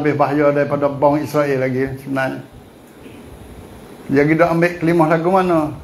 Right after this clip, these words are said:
Dia kata orang Palestin ni, perjuangan Palestin ni lalah mana pun, Tuhan tak tolong, Tuhan tak bantu. Tuhan tak bantu. Sebab apa? Sebab pergi berlawan dengan sunnah. Berlawan mana?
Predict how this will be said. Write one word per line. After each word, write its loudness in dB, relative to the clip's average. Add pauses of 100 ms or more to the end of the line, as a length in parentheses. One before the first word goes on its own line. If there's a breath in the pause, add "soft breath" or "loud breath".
(180)
Dia -4
kata 2
orang 2
Palestin 2 (100)
ni, -4 (100)
perjuangan 2
Palestin 0
ni 0
lalah 4
mana 4
pun, 2 (320 loud breath)
Tuhan 4
tak -2
tolong, 2
Tuhan 4
tak 0
bantu. 0 (1300)
Tuhan 4
tak 2
bantu. 2
Sebab 2
apa? 2 (580 loud breath)
Sebab 0
pergi -2
berlawan 4
dengan 0
sunnah. -4 (2000)
Berlawan 6
mana? 2